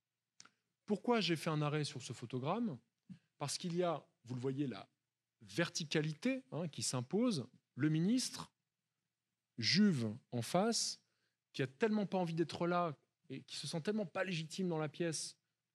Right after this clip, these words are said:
qu'il est assis sur le rebord du fauteuil qu'on lui offre. Hein, il est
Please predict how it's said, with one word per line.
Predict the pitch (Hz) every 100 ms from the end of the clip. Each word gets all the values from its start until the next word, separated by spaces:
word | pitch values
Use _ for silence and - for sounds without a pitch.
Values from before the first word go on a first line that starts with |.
| _
qu'il | - 143
est | 143
assis | 170 151 - 180 156 _ _ _ -
sur | - - 147 - -
le | 131
rebord | 139 - 190 185 165
du | 135
fauteuil | - 127 139 127 101
qu'on | - 107
lui | 101 101 -
offre. | 180 240 - - _ _ -
Hein, | 160
il | 143 113
est | 120